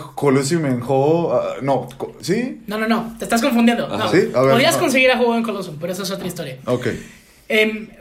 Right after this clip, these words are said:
Speaker 2: Colosseum, sus primeros paquetes
Speaker 1: Ujú.
Speaker 2: traían un disco de bonus.
Speaker 1: Mm, sí, cierto.
Speaker 2: Y ahí descargabas, al menos en América, a Hirachi. ¿Ok?
Speaker 1: Yo siento que es también una versión
Speaker 2: En
Speaker 1: imperfecta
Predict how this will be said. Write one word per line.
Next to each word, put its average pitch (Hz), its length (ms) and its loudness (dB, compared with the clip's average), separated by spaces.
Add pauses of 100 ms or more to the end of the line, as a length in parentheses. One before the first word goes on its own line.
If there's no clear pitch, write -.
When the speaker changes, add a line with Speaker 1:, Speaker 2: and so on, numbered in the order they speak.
(120)
Speaker 2:
Colosseum, 285 500 2
sus 247 140 -4
primeros 220 920 -6
paquetes - 640 -8
Speaker 1:
Ujú. 113 280 -6
Speaker 2:
traían 196 300 -2
un 226 80 -2
disco 214 260 -2
de 170 60 -2
bonus. 135 300 0
Speaker 1:
Mm, 131 240 -2
sí, 110 160 -8
cierto. 92 440 -8
Speaker 2:
Y 208 40 0
ahí 196 120 2
descargabas, 202 600 0
al 180 100 -4
menos 214 220 -6
en 180 80 -6
América, 220 420 -4
a - 100 -8
Hirachi. 175 360 -8 (800)
¿Ok? - 100 -6 (420)
Speaker 1:
Yo 147 80 0
siento 190 220 2
que 185 80 2
es - 80 0
también 170 340 0
una 170 220 2
versión 147 320 2
Speaker 2:
En 160 80 0
Speaker 1:
imperfecta 226 300 2